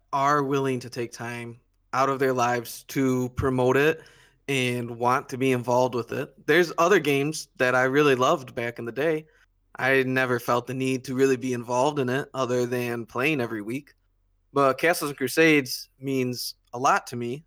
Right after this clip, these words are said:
so it's something that I'm willing to go out there and try to get in the hands of other people. It's a great game, and it offers a lot. And, uh, you know, there's some things that I don't like about Castles and Crusades,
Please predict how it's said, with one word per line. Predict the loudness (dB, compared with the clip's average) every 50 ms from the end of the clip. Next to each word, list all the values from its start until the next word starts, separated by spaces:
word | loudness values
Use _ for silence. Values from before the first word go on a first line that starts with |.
| _ -14
so | -6 -4 -4
it's | -4 -4
something | -6 -8 -6 -6 -6
that | -4 -4
I'm | -4 -4 -2
willing | -2 -2 -2 -2 -4 -6
to | -10 -10
go | -8 -6 -4
out | -2 -2 -2 -2 -2
there | -2 -2 0 0 -2 -4 -8 _ _ _ _ _ _ _ -4
and | -2 0 2 2 4 2 2 0 -2 -6 -10 _ _ _
try | -4 0 2 2
to | 2 2
get | 2 0 0
in | 2 0
the | -2
hands | -2 -2 -4 -4 -4
of | -4
other | -4 -4 -4 -4
people. | -8 -10 -12 -10 -12 -14 -16 -16 _ _ _ _ _ _ -6
It's | -4 -4 -4
a | -4
great | -4 0 2 2 2 2 0
game, | -2 0 2 2 2 2 0 -2 -4 -6 -10 -8
and | -6 -6 -6 -6 -6 -6
it | -8 -8 -4 -2
offers | 0 2 2 0 0 0 2 2 2 2 0 -4 -8 -14 -16 -18 _ _ -12
a | -12
lot. | -10 -10 -8 -8 -6 -6 -8 -8 -12 -20 -20 _ _ _ _ _ _ _ _ -4
And, | 0 0 0 0 0 -2 0
uh, | 2
you | 4 4
know, | 6 6
there's | 6 4 4 4
some | 2 0 0 2
things | 2 2 2 2 2 0 -2 -4 -6 -8 -10 _ _ _
that | -4 -2 0
I | 0 0
don't | 0 0 -2 -2 -2
like | -2 -2 -2 -2
about | 0 0 0 0 0
Castles | -4 -8 -8 -8 -10 -12 -12
and | -12 -12
Crusades, | -10 -12 -10 -10 -12 -14 -14 -16 -20 -20